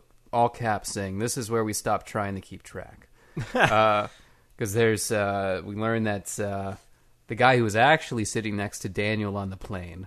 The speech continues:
Speaker 2: Right.
Speaker 1: was named Zachary Cohen. That, uh, Eloise Kurtz wasn't on the plane.
Speaker 2: Right.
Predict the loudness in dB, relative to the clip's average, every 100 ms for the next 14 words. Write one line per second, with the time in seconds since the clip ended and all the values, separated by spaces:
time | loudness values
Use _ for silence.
0 | -12 -8 -8 -10 _ -14 -8 -6 0 2
1 | 2 -2 -8 -8 -4 -4 -4 -10 -14 _
2 | _ _ -20 _ _ _ _ _ _ -4
3 | -2 -2 -2 -2 0 0 -2 -4 -8 -4
4 | -4 -4 -10 -10 -16 _ _ _ _ _
5 | _ _ -18 -4 -2 0 0 -2 -6 -8
6 | -8 -10 -10 -6 -6 -6